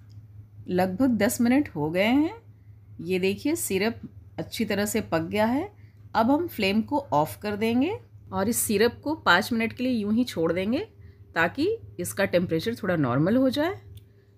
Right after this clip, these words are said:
फिर हम इस सिरप को फ्रिज में रख देंगे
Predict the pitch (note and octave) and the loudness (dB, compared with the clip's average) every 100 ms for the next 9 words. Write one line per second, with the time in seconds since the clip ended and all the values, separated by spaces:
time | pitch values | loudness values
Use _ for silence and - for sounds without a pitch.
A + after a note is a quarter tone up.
0 | - - - - C#4+ F4+ E4 A#3 G#3+ - | -20 -20 -12 0 2 2 0 -2 -2 -2
1 | C4+ C4+ - E3+ D#3 - - D4+ A4 - | -2 0 2 2 2 -2 -2 -2 -4 -10
2 | - - - - - - - - - A#3+ | -20 -20 -20 -20 -20 -20 -18 -8 4 4
3 | A3 B3 G3+ G3+ G3+ G#3 A3 D4 | 6 4 4 2 0 0 0 -2